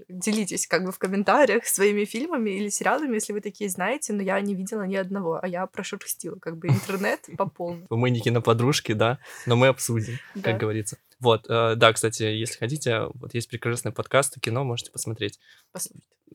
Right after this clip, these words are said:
Speaker 2: Ну, и посмотреть кино,
Speaker 1: Да.
Speaker 2: собственно. А теперь сторителлинг-то от меня-то. Чё мы ж выбрали-то эту тему?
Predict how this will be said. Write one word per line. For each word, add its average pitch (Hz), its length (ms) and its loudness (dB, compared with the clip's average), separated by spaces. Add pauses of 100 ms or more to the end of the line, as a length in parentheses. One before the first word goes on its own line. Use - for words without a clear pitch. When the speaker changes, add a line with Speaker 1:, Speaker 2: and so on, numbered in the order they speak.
(140)
Speaker 2:
Ну, 190 140 4
и 135 80 4
посмотреть - 340 -4
кино, 110 160 -6
Speaker 1:
Да. - 80 -14
Speaker 2:
собственно. - 380 -4 (560)
А 120 260 6
теперь 160 220 4
сторителлинг-то 160 680 8
от 107 120 -2
меня-то. 117 420 2
Чё 147 140 0
мы 123 120 0
ж - 80 -4
выбрали-то 117 400 0
эту 113 160 -4
тему? 117 360 0